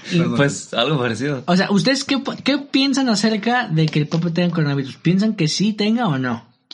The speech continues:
Speaker 1: Va a ser un golpazo
Speaker 2: A la,
Speaker 1: al, en
Speaker 2: a
Speaker 1: cuanto
Speaker 2: la
Speaker 1: al
Speaker 2: religión.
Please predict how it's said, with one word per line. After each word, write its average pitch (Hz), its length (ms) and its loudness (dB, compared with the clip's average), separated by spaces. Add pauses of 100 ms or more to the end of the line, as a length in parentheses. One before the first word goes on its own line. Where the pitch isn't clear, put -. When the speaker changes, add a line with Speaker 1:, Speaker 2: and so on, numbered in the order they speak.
(180)
Speaker 1:
Va 120 80 0
a - 40 -6
ser 151 180 0
un 156 400 2
golpazo 120 1160 -6 (340)
Speaker 2:
A 123 100 -2
la, 104 460 0
Speaker 1:
al, 113 560 -4
en 120 140 -6
Speaker 2:
a 113 40 -10
Speaker 1:
cuanto 120 240 -2
Speaker 2:
la 104 180 0
Speaker 1:
al 107 80 0
Speaker 2:
religión. 104 380 -2